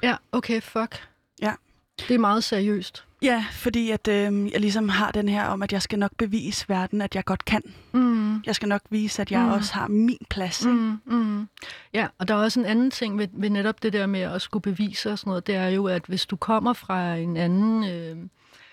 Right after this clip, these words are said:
Speaker 1: socialklasse, en, øhm, altså, hvis du kommer fra en lavere socialklasse og
Speaker 2: Det gør
Speaker 1: bevæger
Speaker 2: du,
Speaker 1: dig
Speaker 2: ikke?
Speaker 1: op, jo, og bevæger dig op, ligesom, så, øhm,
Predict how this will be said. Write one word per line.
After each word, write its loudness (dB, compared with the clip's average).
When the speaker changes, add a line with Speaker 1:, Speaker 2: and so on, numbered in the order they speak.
Speaker 1:
socialklasse, 0
en, 6
øhm, 2
altså, 2
hvis 0
du -2
kommer 2
fra 0
en 4
lavere 2
socialklasse 0
og -2
Speaker 2:
Det 0
gør 2
Speaker 1:
bevæger 4
Speaker 2:
du, 2
Speaker 1:
dig 2
Speaker 2:
ikke? 0
Speaker 1:
op, -4
jo, 2
og -2
bevæger 2
dig 0
op, 2
ligesom, 0
så, -2
øhm, 0